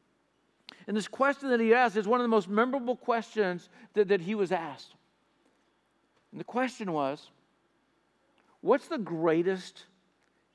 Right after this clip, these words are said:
commandment?" What, what is it? You know, when, when you look at him, and, and you might be thinking, "Oh, yeah, that's right, there's those Ten Commandments." So, so he's going, "What, what's the greatest?" Well, in their culture, they knew a lot more than just the Ten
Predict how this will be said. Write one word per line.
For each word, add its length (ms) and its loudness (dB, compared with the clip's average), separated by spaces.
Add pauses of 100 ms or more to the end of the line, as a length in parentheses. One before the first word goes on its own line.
(240)
commandment?" 580 -4 (1300)
What, 220 6
what 140 8
is 160 2
it? 100 0
You 80 2
know, 140 4 (180)
when, 180 0
when 80 6
you 100 4
look 260 4
at 120 6
him, 80 0
and, 140 -4
and 120 0
you 80 0
might 200 4
be 100 -2
thinking, 540 2 (200)
"Oh, 100 2
yeah, 200 6
that's 160 0
right, 160 2
there's 160 2
those 200 2
Ten 340 -4
Commandments." 560 2
So, 120 2 (140)
so 180 4
he's 120 4
going, 160 4
"What, 180 4
what's 180 4
the 120 0
greatest?" 500 4 (680)
Well, 360 0 (120)
in 120 -2
their 140 0
culture, 500 0
they 180 2
knew 240 2
a 20 4
lot 300 0
more 220 0
than 160 -6
just 180 -8
the 80 -10
Ten 480 -4